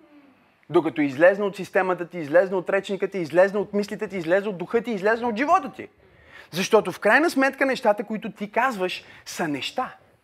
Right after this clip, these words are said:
Когато тръгнеш, вече си потеглил и когато пристигнеш, вече си там.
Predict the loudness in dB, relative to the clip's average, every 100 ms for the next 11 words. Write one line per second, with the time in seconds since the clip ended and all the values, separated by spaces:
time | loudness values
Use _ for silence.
0 | _ _ _ -20 _ _ _ _ _ _
1 | _ _ _ _ _ _ _ _ _ _
2 | _ _ _ -20 -20 _ _ _ _ _
3 | -20 -20 _ _ -20 _ _ -20 -20 -20
4 | -20 _ -20 -16 -4 -4 -4 -6 -6 -6
5 | -10 -14 -10 -10 -10 -14 -8 -4 -2 -4
6 | -8 -2 -2 -2 -12 -12 -12 -12 -10 -12
7 | -12 -18 -8 -8